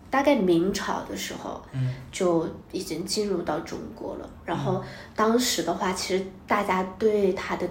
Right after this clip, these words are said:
Speaker 1: 概念其实没有这样，呃，就现在感觉有一点点妖魔化，就是
Speaker 2: 嗯，嗯。
Speaker 1: 也要从客观的看那个问题的时候，其实从明代末期它已经变成人们生活方式的一种。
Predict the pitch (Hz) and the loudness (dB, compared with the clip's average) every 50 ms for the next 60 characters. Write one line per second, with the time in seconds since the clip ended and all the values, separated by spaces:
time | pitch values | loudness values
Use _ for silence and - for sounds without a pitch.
0 | - - 226 202 196 175 170 175 190 180 165 147 - - - - 190 196 - - | -2 0 0 2 2 2 2 2 2 2 0 0 -2 -4 -6 -4 -4 -4 -4 -4
1 | - - - - 180 160 - - - 107 - 104 104 101 - - - - - - | -6 -6 -6 -6 -6 -6 -8 -6 -6 -4 -4 -4 -4 -6 -8 -12 -14 -18 -18 -18
2 | - - - - - - - - 156 170 180 - - - - - - - - - | -20 -20 -20 -20 -20 -14 -10 -8 -6 -6 -6 -6 -8 -10 -12 -14 -16 -20 -20 -20
3 | - - - - 302 294 - 302 294 294 285 - - 190 196 - - - - - | -20 -8 -2 0 0 0 2 2 2 2 2 0 -2 -4 -4 -4 -4 -4 -4 -4
4 | 202 202 220 214 208 190 185 196 202 196 202 202 202 196 196 220 - - - - | -2 0 0 0 2 0 -2 0 0 0 0 0 -2 -2 -4 -8 -8 -10 -12 -10
5 | 208 202 - - - - - - 135 135 131 131 131 127 - 139 135 131 131 - | -10 -10 -10 -12 -16 -14 -10 -6 -4 -2 -2 -2 -4 -4 -4 -4 -2 -2 0 2
6 | - 208 185 214 226 220 - 226 220 - - 311 311 220 202 185 185 190 180 175 | 4 4 4 4 4 2 0 -4 -4 -2 0 2 2 4 4 4 4 4 4 4
7 | 180 180 - - - - - - - 214 202 208 208 208 208 208 214 202 196 196 | 2 0 -2 -10 -14 -12 -8 -4 -2 -2 0 0 0 2 2 2 2 2 0 0
8 | 190 - - - 170 165 196 - - - 233 240 240 226 220 214 208 196 185 190 | -2 -2 -2 -2 -2 -2 -2 -2 -2 0 0 -2 -2 -2 -4 -4 -4 -2 -4 -2
9 | 202 226 226 226 214 220 226 214 196 - - 196 196 - 214 196 175 - - - | -2 0 0 0 0 2 2 2 2 0 -2 -6 -4 -2 -2 0 0 0 -2 -2
10 | 170 196 - 240 233 226 220 196 190 165 - 165 160 165 - - 185 185 190 190 | -4 -2 -2 -2 -2 -2 0 -2 -2 -2 -4 -6 -6 -6 -4 -4 -4 -4 -4 -6
11 | - - - - 76 - - - - - - - 80 80 78 - - - | -6 -8 -8 -10 -10 -10 -10 -12 -12 -12 -12 -12 -12 -12 -10 -10 -10 -12